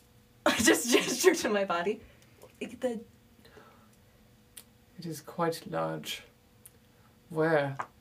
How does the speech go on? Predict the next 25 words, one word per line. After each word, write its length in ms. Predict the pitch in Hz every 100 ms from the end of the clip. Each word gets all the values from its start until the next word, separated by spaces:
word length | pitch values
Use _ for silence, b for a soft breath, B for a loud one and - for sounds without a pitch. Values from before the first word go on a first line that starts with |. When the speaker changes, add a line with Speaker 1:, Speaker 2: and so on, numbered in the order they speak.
| -
Speaker 2:
is 200 | - 147
Speaker 1:
It's 80 | 135
Speaker 2:
home? 140 | 175 135
Speaker 1:
just, 280 | 127 - - -
it's 160 | 202 -
just 300 | 190 175 -
in 100 | 165
the, 120 | 175 175 - - - - - 233 - - -
it's, 320 | 233 - -
it's 240 | 220 214 -
kind 280 | 277 269 208
of 100 | 180
everywhere 480 | 180 196 202 180 160
in 180 | 160
this 160 | 165 -
forest. 540 | - 156 156 196 - - - - _ - - - - 165
Speaker 2:
You 120 | 151
just 220 | 143 -
mean 280 | 135 131 135
to 120 | - -
get 400 | - - - - - - _ _ -
Speaker 1:
I 180 | 214
need 280 | 226 214 196
help 120 | - 151 143
Speaker 2:
there. 180 | -